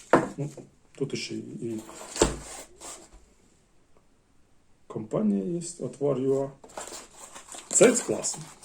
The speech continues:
Це мені сподобалось, тому що, а, це дуже практична, цінна, цікава річ, якою я і зараз, ну, яка мені зараз цікава і потрібна, і мухоморець це зараз популярно.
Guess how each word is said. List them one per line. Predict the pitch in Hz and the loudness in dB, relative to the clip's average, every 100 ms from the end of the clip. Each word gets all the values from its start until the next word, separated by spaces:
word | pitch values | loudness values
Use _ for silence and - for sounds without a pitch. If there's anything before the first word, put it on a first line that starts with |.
| - - | -20 0
Це | - | 6
мені | 160 135 | 8 8
сподобалось, | 127 - 123 170 220 214 185 - | 4 2 2 4 8 8 6 2
тому | 135 131 | 0 0
що, | 147 151 | -2 -2
а, | 131 110 | 0 -2
це | - 127 | 0 0
дуже | 113 107 | -2 -4
практична, | - 139 - 220 - 190 170 156 | 2 2 4 2 2 0 0 0
цінна, | - 143 160 147 127 - | 0 4 4 4 0 -2
цікава | - 110 - 110 101 | -6 -8 -6 -4 -2
річ, | 117 170 - - - - - _ | -4 -4 -6 -10 -20 -20 -20 _
якою | 117 110 117 110 | -4 0 0 2
я | 107 107 | 0 -2
і | 110 | -4
зараз, | 107 104 98 - - - _ 262 311 - 156 _ - _ | -2 -2 -4 -6 -10 -16 _ -18 -18 -18 -20 _ -20 _
ну, | - 110 - - - - | -6 -6 -8 -20 -12 -2
яка | - 190 | 8 8
мені | 143 | 8
зараз | 127 131 120 - - - - - | 8 6 6 0 -8 -20 -20 -6
цікава | - 131 143 135 | -4 2 4 6
і | 120 | 4
потрібна, | 117 110 190 185 147 | 0 0 0 4 4
і | |
мухоморець | 139 131 135 135 127 117 - | 4 0 0 0 0 0 -2
це | 120 | -2
зараз | 123 113 - | -2 -2 -2
популярно. | 117 120 139 214 185 165 | -4 2 8 8 6 2